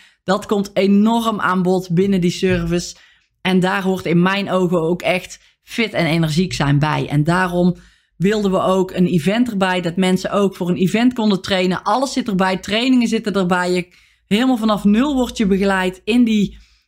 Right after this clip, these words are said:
ja, in dat, eh, in dat proces, zodat jij straks aan die events ook op een fijne manier deel kan nemen,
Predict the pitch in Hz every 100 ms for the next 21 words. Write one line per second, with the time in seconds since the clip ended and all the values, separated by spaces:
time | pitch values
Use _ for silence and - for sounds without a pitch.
0 | - 180 - 240 247 202 - 196 190 180
1 | 170 160 156 156 - _ _ _ _ _
2 | - 302 262 247 - 214 202 240 233 220
3 | 196 180 190 202 202 - 196 180 - -
4 | 190 180 180 - - _ 214 262 208 196
5 | 185 190 180 180 180 - 185 180 175 226
6 | 233 277 254 226 208 156 208 247 240 214
7 | 202 202 196